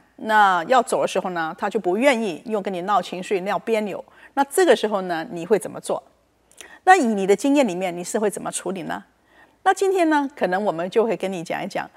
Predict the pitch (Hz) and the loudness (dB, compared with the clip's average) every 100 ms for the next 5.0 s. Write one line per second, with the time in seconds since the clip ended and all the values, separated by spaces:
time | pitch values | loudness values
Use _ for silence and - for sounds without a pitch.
0 | - - 240 302 180 - 247 - 185 180 | -16 -4 0 2 2 0 -6 -2 -2 -2
1 | 151 190 - 175 170 - - 180 165 175 | -2 -4 -2 0 0 -4 -16 -12 -12 -12
2 | - 226 320 247 175 170 170 427 240 - | -8 -2 0 0 -2 -6 -6 -4 -4 -6
3 | 208 302 - 330 247 190 - 160 170 - | -6 -4 -2 0 0 -2 -4 -6 -6 -12
4 | - 175 185 202 185 233 208 - 151 | -10 -8 -4 -4 -2 -4 -4 -4 -8